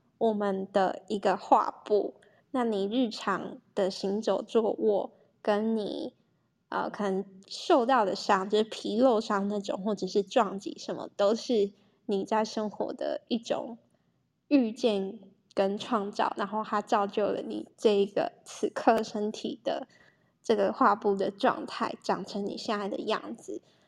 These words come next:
所以更重要的是，你生活每一刻，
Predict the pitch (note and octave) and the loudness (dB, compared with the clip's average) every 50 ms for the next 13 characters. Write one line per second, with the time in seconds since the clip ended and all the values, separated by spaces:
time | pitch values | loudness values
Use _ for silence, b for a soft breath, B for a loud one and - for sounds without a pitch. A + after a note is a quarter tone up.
0 | b b b - - C#4 C#4 C4+ B3+ B3 B3+ - C#4+ C4 A#3+ A#3+ A#3+ B3+ A#3+ A#3 | b b b -8 2 4 6 6 6 2 2 2 4 4 4 2 2 2 0 2
1 | A#3+ A#3 A3 G#3+ G#3+ G#3 G#3+ G#3 - - - A#3+ A3+ G#3+ G#3 G3+ G3+ G3+ F#3 - | 2 0 0 0 0 -2 -4 -4 -6 -2 2 2 2 4 2 0 0 -2 -2 -4
2 | - - - B3+ A#3 B3 A#3+ A#3+ - G#3 G#3 G#3+ A3 G#3+ G#3+ G#3+ G#3+ G#3 - - | -6 -4 -2 0 2 2 0 2 0 0 0 0 -2 -2 -4 -4 -6 -8 -8 -10
3 | - - C#4 A#3+ G#3 - - | -4 2 4 4 4 2 0